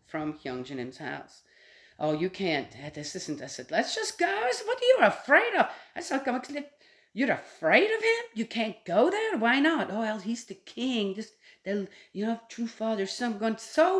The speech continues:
what? He's a human being, isn't he? He should have more compassion." This is the first, especially, I said, "Well, look, I'm not, I didn't come up here now to, to, to stop because of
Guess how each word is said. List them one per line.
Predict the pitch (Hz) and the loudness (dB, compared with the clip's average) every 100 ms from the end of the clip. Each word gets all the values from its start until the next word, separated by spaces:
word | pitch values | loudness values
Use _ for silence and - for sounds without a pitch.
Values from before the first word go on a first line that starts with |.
| 330 | 0
what? | 262 466 587 - - - - _ _ _ _ _ _ _ _ _ _ | 2 4 2 -4 -8 -16 -16 _ _ _ _ _ _ _ _ _ _
He's | 175 175 | -8 -4
a | 156 | -4
human | 170 254 311 285 | 2 4 4 2
being, | 269 320 440 403 | 2 4 4 2
isn't | 269 285 370 | 0 2 2
he? | 440 453 415 _ _ _ _ _ _ _ _ _ | 2 0 -6 _ _ _ _ _ _ _ _ _
He | 262 | -10
should | 311 349 302 | -4 -2 0
have | 247 208 185 | 2 0 0
more | 190 233 262 311 | 0 2 4 2
compassion." | - 185 - 220 240 302 - | -2 -10 -6 -2 0 0 -4
This | 247 247 | -8 -10
is | |
the | 254 | -10
first, | - 202 214 - - _ _ | -4 -2 -2 -4 -20 _ _
especially, | - - - - 220 311 - 320 247 | -8 -8 -12 -2 2 2 0 0 0
I | |
said, | - - | -2 -14
"Well, | 180 240 | -10 -8
look, | 247 311 247 - | 4 4 4 0
I'm | 196 | -2
not, | 247 403 - | 0 -2 -4
I | |
didn't | 226 320 - | -8 -8 -4
come | 233 233 | -2 0
up | 277 - | -2 0
here | 190 170 | 0 2
now | 170 170 170 196 - - _ | 2 2 2 2 -4 -20 _
to, | 196 | -14
to, | - - 175 | -12 -8 -8
to | - | -6
stop | 165 - 226 269 196 170 - | -8 -2 0 4 4 4 0
because | 160 196 208 196 | -10 0 2 2
of | 165 | -2